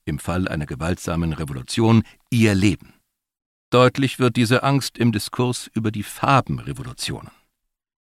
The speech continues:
In den Augen Putins und Xis waren sie ein Versuch der U S A, sie mit Hilfe der Demokratie buchstäblich zu entmachten.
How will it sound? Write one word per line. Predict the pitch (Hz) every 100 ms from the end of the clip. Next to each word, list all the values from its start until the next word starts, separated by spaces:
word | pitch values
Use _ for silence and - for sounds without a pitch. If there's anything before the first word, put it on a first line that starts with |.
| _ - - _
In | - 92
den | 82
Augen | - 80 76
Putins | - 165 - 69 -
und | 67
Xis | - 160 135 - -
waren | 101 104 107
sie | 104
ein | -
Versuch | 98 82 127 139
der | - 98
U | 98
S | 90 -
A, | 92 110 147 - -
sie | - 113
mit | 104 -
Hilfe | 127 -
der | 113
Demokratie | 90 92 87 - 73 - 120
buchstäblich | 101 135 135 - 101 95 98 -
zu | - 101 -
entmachten. | 98 - 98 95 - -